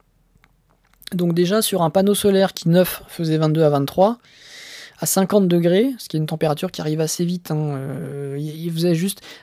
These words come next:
pour vous faire une idée, vous, vous mettez la main sur, euh, une route goudronnée noire en plein soleil à quatre heures de l'après-midi en été, vous allez voir euh, que la, la température. Vous pouvez, vous pouvez faire cuire un œuf là-dessus, hein. Euh, un œuf, ça cuit à soixante,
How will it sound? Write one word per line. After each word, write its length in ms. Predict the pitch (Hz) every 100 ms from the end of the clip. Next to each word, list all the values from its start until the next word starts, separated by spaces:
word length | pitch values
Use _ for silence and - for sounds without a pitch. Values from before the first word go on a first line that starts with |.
| _
pour 140 | 165
vous 40 | 170
faire 220 | 202 196
une 140 | 175
idée, 240 | 170 185 214
vous, 280 | 180 165
vous 140 | 175 156
mettez 240 | 165 170
la 160 | 196 180
main 180 | 185 202
sur, 300 | - 165 165
euh, 220 | 151 147
une 120 | 170 156
route 440 | 170 208 - - -
goudronnée 480 | 170 170 165 170 185
noire 480 | 170 175 190 - _ _ - - _ _
en 100 | -
plein 240 | 156 175 180
soleil 400 | - 185 196 175
à 60 |
quatre 240 | 151 147 175
heures 40 |
de 60 | 156
l'après-midi 640 | 156 - 170 170 185 180
en 100 | 139
été, 240 | 139 -
vous 160 | 226 170
allez 160 | 156
voir 460 | 156 190 214 - - _ -
euh, 380 | 180 170 170 160
que 120 | - 170
la, 200 | 160 156
la 120 | 147
température. 720 | - 151 156 147 - 233 240 - - _
Vous 80 | 160
pouvez, 320 | 160 175 185
vous 100 | 160
pouvez 120 | 160
faire 200 | 170 170
cuire 200 | - 185
un 120 | 185
œuf 200 | 190 175
là-dessus, 320 | 147 143 - 147
hein. 200 | 139 165
Euh, 360 | 147 139 147 170
un 160 | 151
œuf, 120 | 185
ça 140 | - 160
cuit 280 | - 185 175
à 540 | 156 147 147 151 156
soixante, 720 | 175 - 170 - 170 165 -